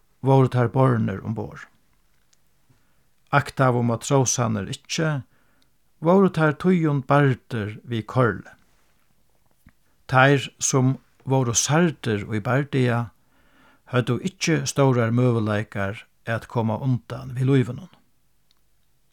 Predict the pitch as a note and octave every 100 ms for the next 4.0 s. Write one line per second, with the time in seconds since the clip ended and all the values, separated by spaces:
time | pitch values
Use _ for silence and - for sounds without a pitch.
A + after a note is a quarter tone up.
0 | _ _ _ A#2+ C#3 C#3 C3+ B2 B2 A#2
1 | A2 G#2+ G#2+ - - B2+ B2 A2+ F#2+ C#3
2 | - - _ - _ _ _ _ - _
3 | A#2+ C#3+ D#3 F3+ G#3 E3 C#3 C3+ B2 A#2